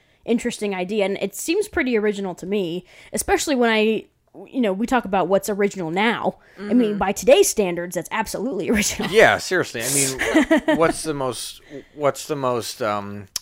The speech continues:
Speaker 3: well-known imaginary friend out there right now? Is probably, um, what's his name from
Speaker 1: Snuffleupagus?
Speaker 3: No, no.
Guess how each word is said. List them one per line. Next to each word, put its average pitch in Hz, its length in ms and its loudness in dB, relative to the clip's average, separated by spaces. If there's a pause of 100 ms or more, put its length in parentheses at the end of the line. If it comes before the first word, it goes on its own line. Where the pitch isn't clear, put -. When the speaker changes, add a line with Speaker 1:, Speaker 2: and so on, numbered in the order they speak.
(320)
Speaker 3:
well-known 110 460 0
imaginary 101 520 -6
friend 92 440 -8
out 92 240 -6
there 90 160 -6
right 90 200 -6
now? 98 300 -8
Is 87 100 -16
probably, 95 920 -8
um, 90 420 -16 (300)
what's 104 200 -14
his 90 140 -14
name 87 220 -14
from 90 480 -14 (800)
Speaker 1:
Snuffleupagus? 254 800 -4
Speaker 3:
No, 135 380 0
no. 104 340 -4